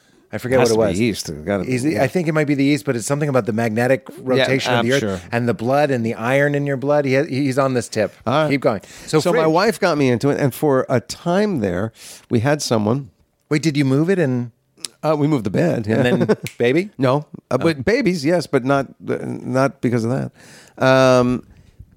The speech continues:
Speaker 2: we, someone came out to our house when we bought it, and they went through the, with the meters and said, "Oh, you gotta move this here and a pipe here and a thing here." And,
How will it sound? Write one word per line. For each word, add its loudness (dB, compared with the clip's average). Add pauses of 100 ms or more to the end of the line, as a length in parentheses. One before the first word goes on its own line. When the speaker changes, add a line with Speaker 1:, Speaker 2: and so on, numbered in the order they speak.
(240)
Speaker 2:
we, -2
someone 0
came 2
out 2
to 2
our 2
house 0
when -2
we 0
bought 0
it, 0
and -2 (400)
they 2
went 2
through 0
the, 0
with 0
the -2
meters 0
and -4
said, -4
"Oh, 2
you 0
gotta -2
move -2
this -2
here 0
and -2
a -4
pipe -6
here -2
and -2
a -6
thing -2
here." -2
And, -4